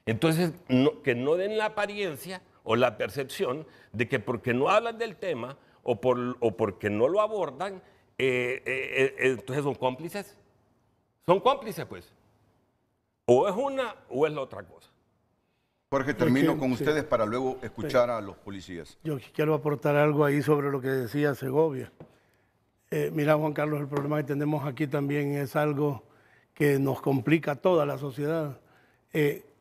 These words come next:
Speaker 3: ¿cuánto tiene el Congreso de no operar? Es más, aquí nos enfrascamos prácticamente en un tema Y hasta la policía tiene que ir a cuidar, a hacer esto, y nos desprotege. Entonces les dé espacio a los delincuentes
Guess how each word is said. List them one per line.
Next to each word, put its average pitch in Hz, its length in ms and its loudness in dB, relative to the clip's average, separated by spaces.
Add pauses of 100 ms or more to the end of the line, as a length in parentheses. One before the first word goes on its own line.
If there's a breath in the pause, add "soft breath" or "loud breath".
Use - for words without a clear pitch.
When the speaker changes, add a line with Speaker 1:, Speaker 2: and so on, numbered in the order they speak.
(140)
Speaker 3:
¿cuánto 175 480 2
tiene 160 540 0
el 156 100 -4
Congreso 151 540 -2
de 143 120 -2
no 156 120 2
operar? 151 520 -4 (800 soft breath)
Es 160 180 6
más, 156 300 2
aquí 175 340 -4
nos 160 200 0
enfrascamos 151 720 0
prácticamente 160 1080 -4
en 139 140 -2
un 180 200 0
tema 185 440 0 (500 soft breath)
Y 175 80 6
hasta 156 260 2
la 147 200 -2
policía 196 800 0 (220 loud breath)
tiene 165 280 -4
que 160 80 -4
ir 170 100 0
a 165 140 -4
cuidar, 165 420 -2
a 165 40 0
hacer 160 220 -2
esto, 175 360 -4 (180 soft breath)
y 175 60 -2
nos 160 140 0
desprotege. 156 680 -2 (300 loud breath)
Entonces 175 320 2
les 175 120 0
dé 185 100 0
espacio 185 420 -2
a - 20 4
los 160 100 0
delincuentes 160 680 -2